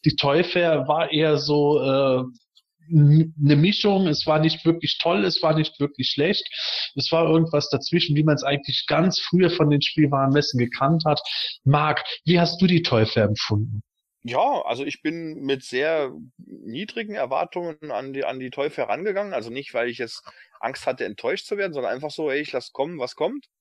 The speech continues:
Speaker 2: Äh, jetzt wird die nächsten Monate wahrscheinlich erstmal noch nicht viel kommen, was man sich wieder kaufen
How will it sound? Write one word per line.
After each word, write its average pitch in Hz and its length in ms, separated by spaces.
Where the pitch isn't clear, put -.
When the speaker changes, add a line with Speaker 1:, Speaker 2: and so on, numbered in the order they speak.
Speaker 2:
Äh, 120 440
jetzt - 360
wird 147 160
die 143 80
nächsten 151 320
Monate 160 380
wahrscheinlich 143 500
erstmal 127 580
noch 117 220
nicht 170 180
viel 202 200
kommen, 208 320
was 175 160
man 170 100
sich 165 180
wieder 165 260
kaufen 160 460